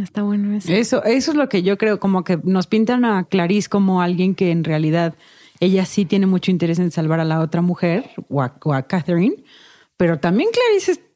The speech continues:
Speaker 2: quiere lo suyo, ¿sí me explico? Y
Speaker 1: Ujú.
Speaker 2: ella lo va a conseguir a como de lugar.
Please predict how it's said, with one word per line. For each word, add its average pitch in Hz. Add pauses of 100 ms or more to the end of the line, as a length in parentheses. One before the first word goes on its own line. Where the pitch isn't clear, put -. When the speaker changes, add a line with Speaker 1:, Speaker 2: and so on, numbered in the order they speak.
(120)
Speaker 2:
quiere 226
lo 254
suyo, 190
¿sí -
me 185
explico? 196
Y 220
Speaker 1:
Ujú. 180
Speaker 2:
ella 220
lo 226
va 202
a 202
conseguir 190
a 190
como 160
de 165
lugar. 233